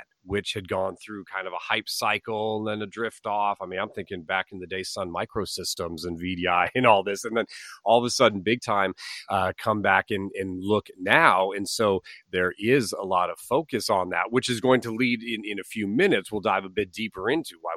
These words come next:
we wanna focus on I gel and, and the operating system here for, uh, right, uh, edge systems and, and, and cloud,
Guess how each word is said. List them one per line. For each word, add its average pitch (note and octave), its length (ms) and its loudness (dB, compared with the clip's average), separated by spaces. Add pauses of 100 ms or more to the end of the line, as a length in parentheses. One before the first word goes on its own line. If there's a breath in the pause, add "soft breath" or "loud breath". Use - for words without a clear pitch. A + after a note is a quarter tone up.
we F2+ 60 -8
wanna F2 300 -4
focus G2 100 -4 (240)
on F#2+ 220 -2 (420 loud breath)
I E2+ 160 -2
gel E2+ 400 -2 (100)
and, F2 220 -14
and E2+ 160 -16
the E2 80 -12 (100)
operating F2+ 420 -4
system G2 440 -8
here F#2+ 240 -12
for, G#2+ 720 0 (160)
uh, F2 260 -2
right, F2+ 400 -2
uh, D#2+ 480 -6
edge F#2 180 -8
systems F#2+ 600 -6
and, F2 220 -8
and, E2+ 180 -12
and E2 200 -16
cloud, F#2 400 -4